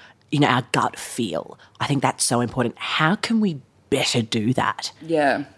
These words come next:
Speaker 1: You
Speaker 2: Yeah.
Speaker 1: know?
Speaker 2: I think, again, it's just, you've got senses, and it's, it's honestly just as simple as acknowledging feeling uncomfortable,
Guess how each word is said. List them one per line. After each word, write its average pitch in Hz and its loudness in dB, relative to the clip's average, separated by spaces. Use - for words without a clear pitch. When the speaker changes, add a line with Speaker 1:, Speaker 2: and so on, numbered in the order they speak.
Speaker 1:
You 147 4
Speaker 2:
Yeah. 165 8
Speaker 1:
know? 208 4
Speaker 2:
I 220 6
think, 285 -2
again, 165 -2
it's 175 -6
just, - -2
you've 220 -8
got 254 4
senses, 180 -2
and 175 4
it's, - -2
it's - -4
honestly 185 0
just 165 -2
as 156 -4
simple 165 2
as 147 4
acknowledging 156 -2
feeling 156 0
uncomfortable, 165 0